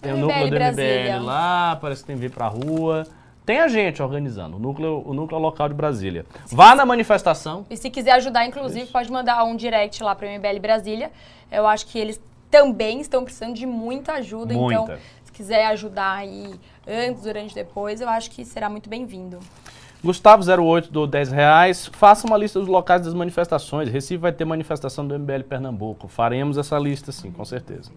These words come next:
Speaker 1: É, fe-, mas lembrando que Recife é extraoficial. De qualquer sorte, quem for de Recife, vá à manifestação de Recife. Procure,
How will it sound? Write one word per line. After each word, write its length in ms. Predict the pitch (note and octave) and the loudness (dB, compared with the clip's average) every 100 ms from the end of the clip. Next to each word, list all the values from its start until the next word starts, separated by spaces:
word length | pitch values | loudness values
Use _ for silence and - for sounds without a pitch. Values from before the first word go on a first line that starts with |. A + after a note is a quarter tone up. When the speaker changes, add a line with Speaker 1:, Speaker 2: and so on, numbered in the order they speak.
| - - - - - - - | -20 -20 -20 -20 -20 -20 -6
Speaker 1:
É, 640 | C#3 C3+ C3+ C#3 C#3 C#3+ C#3+ | -2 2 6 6 6 4 0
fe-, 140 | - D3+ | -6 -8
mas 340 | D#3 D#3 D#3 | -2 4 4
lembrando 580 | E3+ E3+ D#3 D#3+ F#3 G3+ | 4 2 2 2 0 -4
que 240 | - F3+ | -4 -6
Recife 560 | E3 F3+ - E3 E3+ F3 | -4 -6 -8 -10 -8 -8
é 120 | D#3+ | -6
extraoficial. 480 | D#3+ F3 F3 - A2+ | -6 -8 -8 -4 -4
De 60 | A#2 | -2
qualquer 280 | G3+ - | -2 -2
sorte, 420 | F3+ - G3 G3+ - | -8 -2 0 0 -6
quem 200 | G#3 G3+ | -8 -8
for 300 | - G#3 G3+ | 0 2 2
de 80 | |
Recife, 720 | F3+ E3 - - F3+ F3+ F3 F3+ - - - | 0 -2 -4 -8 -8 -8 -12 -16 -18 -20 -16
vá 320 | B2+ D#3+ F3+ | 0 6 8
à 40 | F#3 | 6
manifestação 680 | F3 D#3+ F3 E3 D3 D#3+ D#3 | 2 -6 -6 -8 -8 -8 -6
de 60 | |
Recife. 600 | C3+ C3 - D3 - - - - - - | -4 -6 -8 -10 -10 -14 -18 -20 -16 0
Procure, 560 | D#3 - G3 G#3+ G3 | 2 2 2 0 -2